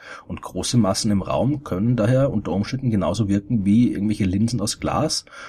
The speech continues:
und die Lichtstrahlen ablenken und dabei verschiedene Effekte erzeugen. Zum Beispiel kann das Licht aus einer fernen Galaxie an einer näheren Galaxie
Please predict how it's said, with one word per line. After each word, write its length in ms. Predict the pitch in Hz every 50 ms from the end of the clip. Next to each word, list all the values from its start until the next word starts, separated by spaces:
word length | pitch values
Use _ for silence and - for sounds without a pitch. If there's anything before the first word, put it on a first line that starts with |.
| - - -
und 260 | 127 120 117 - -
die 80 | 107
Lichtstrahlen 880 | 101 101 120 123 - - - - - - - 113 113 123 131 143 143 139 - _ _ _ _ _ _ _ _ _ _ _ _
ablenken 720 | - - - - 85 80 76 76 71 - 57 50 - - - _ _ _ _ _ _ _ _ _ _ _ _ _ _ _ _ _ _
und 180 | - 87 - -
dabei 240 | 90 87 92 92 95
verschiedene 400 | - - - - 110 101 113 117
Effekte 340 | 117 - - - - - 85
erzeugen. 360 | 78 - - - - - -
Zum 120 | - -
Beispiel 280 | - - - - - -
kann 120 | - 104
das 200 | 95 90 - -
Licht 360 | 98 107 151 147 - - - _ - - - - - - -
aus 220 | - - 101 -
einer 240 | 107 92 85 67 - -
fernen 440 | - - - 92 85 117 147 139
Galaxie 680 | - 90 85 85 - - - - 98 101 127 156 156 - - _ _ _ _ _ _ _ _ _ _ _ -
an 140 | 95 95 95
einer 180 | 95 95 90
näheren 380 | 90 92 92 101 113 117 120 113
Galaxie 600 | - 104 98 98 - - - 113 110 107 101 -